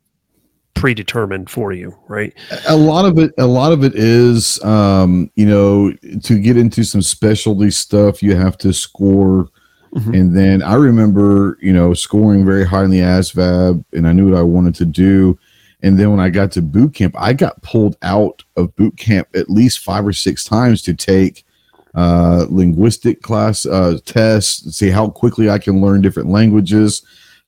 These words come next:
Speaker 2: I had to take, uh, two different I Q tests, uh, all these different things. And you're like, "Okay, what's all this about?" And no one, I noticed, like, there's me and one other guy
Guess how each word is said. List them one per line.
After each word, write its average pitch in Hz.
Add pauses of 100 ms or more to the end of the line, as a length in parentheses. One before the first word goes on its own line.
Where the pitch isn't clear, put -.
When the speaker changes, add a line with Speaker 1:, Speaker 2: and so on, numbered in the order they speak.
(260)
Speaker 2:
I 90
had 98
to -
take, 95
uh, 82
two 151
different -
I 95
Q 131
tests, 120 (400)
uh, 87
all 131
these 139
different 110
things. 143
And 104
you're 104
like, 101
"Okay, 110
what's 110
all 110
this 107
about?" 123
And 104
no 127
one, 127
I 123
noticed, 135
like, 107
there's 113
me 135
and 110
one 120
other 113
guy 107